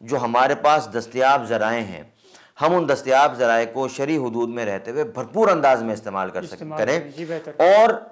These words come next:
Speaker 1: یہ سب کرنے کے بعد پھر جب ہم اللہ تعالیٰ سے دعا کریں گے تو پھر اللہ تعالیٰ راستے کھولے گا،
Speaker 2: انشاءاللہ۔
Speaker 1: جیسا کہ اصحاب کہف کے لیے اللہ تعالیٰ نے راستہ کھولا
Speaker 2: انشاءاللہ۔
Speaker 1: کہ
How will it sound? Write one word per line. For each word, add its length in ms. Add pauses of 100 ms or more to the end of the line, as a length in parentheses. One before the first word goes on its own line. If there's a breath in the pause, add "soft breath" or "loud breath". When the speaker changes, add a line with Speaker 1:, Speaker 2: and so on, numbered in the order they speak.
Speaker 1:
یہ 360
سب 260
کرنے 240
کے 140
بعد 240 (160)
پھر 120
جب 280
ہم 100
اللہ 120
تعالیٰ 280
سے 120
دعا 220
کریں 300
گے 120 (320 soft breath)
تو 100
پھر 120
اللہ 160
تعالیٰ 280 (220)
راستے 380
کھولے 300
گا، 80
Speaker 2:
انشاءاللہ۔ 280
Speaker 1:
جیسا 120
کہ 60
اصحاب 360
کہف 260
کے 80
لیے 120
اللہ 120
تعالیٰ 240
نے 60
راستہ 320
کھولا 220
Speaker 2:
انشاءاللہ۔ 560
Speaker 1:
کہ 380